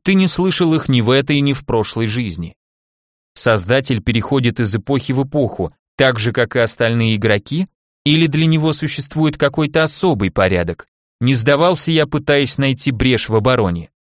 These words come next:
Никаких особых порядков. Он действовал так же, как и все остальные. Правила игры едины для всех, даже для ее создателя.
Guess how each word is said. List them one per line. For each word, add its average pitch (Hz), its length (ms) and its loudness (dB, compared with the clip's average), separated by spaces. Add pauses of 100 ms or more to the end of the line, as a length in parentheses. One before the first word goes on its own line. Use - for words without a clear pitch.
(400)
Никаких 107 640 0
особых 175 440 0
порядков. 170 600 0 (300)
Он 113 240 4
действовал 131 520 0
так 131 260 2
же, 135 140 0
как 143 220 0
и 147 40 2
все 143 220 0
остальные. 151 680 0 (340)
Правила 156 400 2
игры 147 280 2
едины 143 360 2
для 123 220 2
всех, 139 380 -2
даже 113 280 2
для 113 160 0
ее 117 220 2
создателя. 113 760 -2